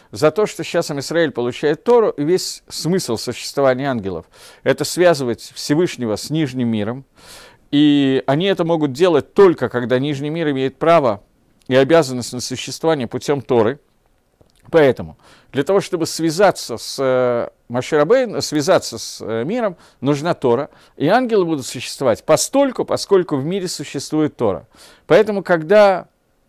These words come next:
Ам Исраэль приняли Тору, сказали на Асева Нишма, то в этот момент каждый ангел захотел дать подарок. И говорит Мидраш, что Малах Гамавит, ангел смерти, тоже дал подарок Моше Рабейну.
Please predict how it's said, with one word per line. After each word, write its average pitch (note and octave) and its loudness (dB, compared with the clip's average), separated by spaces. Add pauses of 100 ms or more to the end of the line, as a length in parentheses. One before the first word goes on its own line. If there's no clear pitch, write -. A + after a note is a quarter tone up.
(200)
Ам F3 2
Исраэль E3+ 0
приняли C3+ -2
Тору, G#3+ 4
сказали B2+ 2
на G#2+ -4
Асева A#2+ -4
Нишма, G3 -6 (340)
то E3 0
в G3 6
этот G#3+ -2
момент G3 -6
каждый D3 2
ангел G#3 0
захотел D3 -4
дать D#3 -2
подарок. B2 0 (480)
И G2+ -14
говорит G#3 2
Мидраш, D#3+ 0
что G#2 -4
Малах D#3 0
Гамавит, F#3 0
ангел B2+ -4
смерти, G#2 -10
тоже G3+ 0
дал D#3 0
подарок D3 0
Моше A#2+ -8
Рабейну. F#2+ -6